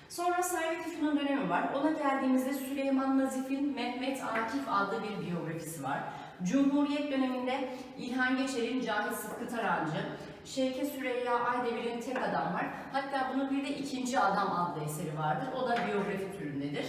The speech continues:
Yakup Kadri'nin Atatürk üzerine yazdığı biyografi vardır. Ee, Yakup Kadri de milli mücadele döneminde, e, yaşadığı için Atatürk'ü yakından takip edebilme imkanı bulmuştur. O yüzden Atatürk üzerine bir, e, biyografi yazmış.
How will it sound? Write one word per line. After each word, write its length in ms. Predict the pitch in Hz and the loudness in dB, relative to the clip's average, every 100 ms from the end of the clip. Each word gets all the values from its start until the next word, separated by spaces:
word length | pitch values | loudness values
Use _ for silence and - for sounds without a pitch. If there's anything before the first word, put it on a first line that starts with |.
| - - - - - | -6 -8 -12 -14 -6
Yakup 480 | 240 254 294 294 277 | -2 0 0 -2 2
Kadri'nin 480 | 254 247 254 262 | 2 2 0 0
Atatürk 520 | 247 - 277 220 185 196 | 0 -2 -2 -2 -4 -4
üzerine 300 | 190 180 180 175 | -2 0 4 6
yazdığı 320 | 170 175 180 | 4 2 -2
biyografi 560 | 165 156 147 - - - | -2 -4 -4 -6 -6 -6
vardır. 300 | 156 156 277 - - - - | -4 -2 -4 -6 -10 -12 -4
Ee, 80 | 208 | -2
Yakup 560 | 208 226 233 254 240 | 0 0 0 -2 -2
Kadri 360 | 240 240 254 269 | 0 0 -2 -4
de 60 | |
milli 300 | 254 233 247 | -2 0 0
mücadele 580 | 240 214 214 208 220 233 | 0 0 0 0 0 0
döneminde, 720 | 214 202 190 196 190 190 - - - - | 0 0 -2 -2 -2 -2 -4 -8 -8 -4
e, 160 | 190 | -2
yaşadığı 340 | 196 226 240 311 | 0 0 0 -2
için 300 | 294 294 277 | -4 -4 -4
Atatürk'ü 460 | - 254 226 - | -4 -4 -4 -2
yakından 420 | 233 214 226 233 | -2 -2 -2 -2
takip 360 | 226 233 220 208 | -2 -4 -4 -4
edebilme 500 | 208 208 196 208 202 | -4 -2 -4 -2 -2
imkanı 520 | 180 - 175 175 180 | -4 -6 -4 -2 -2
bulmuştur. 540 | 165 151 151 - 294 - - - - | -4 -4 -4 -4 -6 -6 -10 -12 -6
O 120 | 262 | -2
yüzden 320 | 208 190 254 294 - - - - | -2 2 2 0 -4 -8 -10 -6
Atatürk 440 | 269 262 175 180 | -4 -2 -2 -4
üzerine 420 | 233 185 196 226 | -4 -4 -2 -2
bir, 280 | 226 226 226 | -4 -4 -4
e, 280 | 185 185 175 | -2 -2 -2
biyografi 440 | 190 165 170 254 | -2 0 -2 -2
yazmış. 380 | 208 190 - - | 0 0 -2 -4